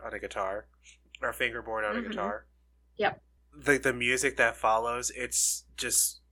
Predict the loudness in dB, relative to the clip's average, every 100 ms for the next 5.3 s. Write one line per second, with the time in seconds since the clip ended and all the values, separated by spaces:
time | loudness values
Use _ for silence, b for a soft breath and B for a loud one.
0 | 2 4 4 2 -2 -6 -8 -12 -18 _
1 | _ _ -12 -8 -8 -8 2 2 4 0
2 | 2 2 -2 -6 -6 -6 -10 -10 -8 -8
3 | -8 -8 -2 -2 -4 -4 -4 -4 -6 -4
4 | -6 -6 -10 -8 -6 -6 -8 -12 -10 -8
5 | -10 -10 -20